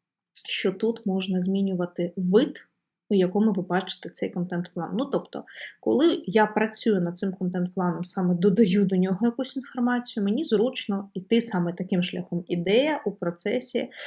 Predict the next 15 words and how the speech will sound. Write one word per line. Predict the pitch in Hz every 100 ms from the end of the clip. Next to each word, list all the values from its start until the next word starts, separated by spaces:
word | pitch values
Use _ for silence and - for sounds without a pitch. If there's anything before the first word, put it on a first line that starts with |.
| - -
паблішити | - 208 214 202 196 - 185
і | -
так | - 190
далі. | 175 175 185 - - - - -
Але | 202 208 214
коли | - 185 220
мені | 240 220
треба | 202 214 208 180
публікувати | 180 170 175 175 170 254 381
цей | 403 -
матеріал, | 302 247 - 202 175 180 - - _
мені | 185 185 180 196
треба | 185 175 180 185
бачити | 180 180 - -
календар. | 180 175 170 165 160 -